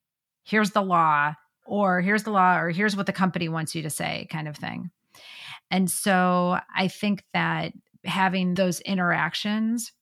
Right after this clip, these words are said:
where, first of all, back up, you talk to people. Sometimes H R people don't even know who they are.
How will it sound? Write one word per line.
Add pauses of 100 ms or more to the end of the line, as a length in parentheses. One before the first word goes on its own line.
where,
first
of
all,
back
up, (120)
you
talk
to
people. (360)
Sometimes
H
R
people
don't
even
know
who
they
are.